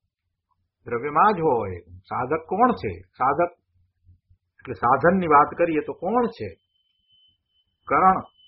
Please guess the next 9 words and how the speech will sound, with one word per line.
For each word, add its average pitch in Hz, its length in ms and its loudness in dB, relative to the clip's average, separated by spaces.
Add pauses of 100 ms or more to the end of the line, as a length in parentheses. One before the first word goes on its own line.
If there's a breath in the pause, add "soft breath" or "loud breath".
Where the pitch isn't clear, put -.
(1160)
અથવા 139 320 -8
તો 165 260 -4
કારણ 151 600 2 (640)
એ 135 80 -12
ક્યાં 208 380 6
હોય? 127 180 2
દ્રવ્યની 151 420 -8
અંદર 185 180 -8 (320)
હોય. 95 200 -14